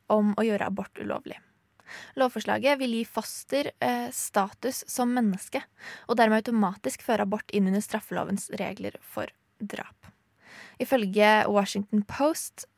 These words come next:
så sa en lokal aktivist at dette forslaget i praksis vil frata enhver gravid person sitt eierskap over egen kropp.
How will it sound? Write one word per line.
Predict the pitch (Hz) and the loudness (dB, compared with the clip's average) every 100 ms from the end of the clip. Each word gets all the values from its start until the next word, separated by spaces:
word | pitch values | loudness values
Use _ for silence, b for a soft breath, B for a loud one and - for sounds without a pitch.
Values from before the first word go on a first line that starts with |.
| _ | _
så | - - - 226 226 226 220 - | -12 -10 -4 -2 0 0 -2 -4
sa | - 226 208 202 | -4 2 2 2
en | 214 | 2
lokal | 214 - 196 | 0 -2 -4
aktivist | 202 - 214 262 - | -4 -2 -2 -2 -2
at | 214 _ - | -4 _ -6
dette | 214 - 214 | -4 -2 -4
forslaget | 220 - - 185 214 277 - B B B - | -4 -6 -4 -2 0 -2 -2 B B B -6
i | 214 220 | -4 -2
praksis | - - - 311 359 220 | -2 -4 -2 -4 -4 -2
vil | 233 220 | -2 -2
frata | - 196 - 214 | -2 -2 0 0
enhver | 214 208 202 233 | 0 0 0 0
gravid | 220 202 196 - | 0 0 -2 -2
person | 208 220 226 254 | -4 0 2 0
sitt | - - 220 _ _ - | -6 -6 -6 _ _ -6
eierskap | 208 196 - - 196 185 | -4 -4 -6 -4 -2 -2
over | 202 | -4
egen | 214 - 220 | -4 -6 -8
kropp. | - - | -10 -14